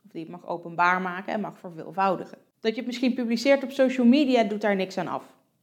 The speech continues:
Natuurlijk, je moet een licentie geven aan bijvoorbeeld Instagram, Facebook, YouTube, Twitter. Maar dat is alleen maar zodat zij dat kunnen vertonen en zodat zij bijvoorbeeld de deelknoppen werkbaar kunnen maken.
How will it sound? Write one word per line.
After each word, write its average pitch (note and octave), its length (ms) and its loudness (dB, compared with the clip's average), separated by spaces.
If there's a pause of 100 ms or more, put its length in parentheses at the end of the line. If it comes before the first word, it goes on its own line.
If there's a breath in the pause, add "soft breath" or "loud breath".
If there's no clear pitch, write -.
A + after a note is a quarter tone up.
(140)
Natuurlijk, C4+ 640 6
je A3+ 80 2
moet F#3 200 -4
een F#3+ 60 -4
licentie G#3 480 2
geven A#3+ 440 2
aan F#3+ 200 0
bijvoorbeeld G3 640 0
Instagram, F#3 680 -2
Facebook, F3+ 640 -2
YouTube, F#3 680 -4
Twitter. F#3 600 -2 (760 soft breath)
Maar F3 320 6
dat G3+ 100 6
is F#3+ 120 2
alleen F#3 280 6
maar F#3+ 140 2
zodat F#3 240 -2
zij G3 400 8
dat F3 400 2 (200)
kunnen F3 260 -2
vertonen F3 760 0
en D#3+ 120 -12
zodat D#3+ 220 -10
zij E3+ 260 -2
bijvoorbeeld F3 480 -2
de F#3+ 120 -4
deelknoppen A3+ 760 8
werkbaar D#3+ 520 0
kunnen D#3 260 -16
maken. - 380 -20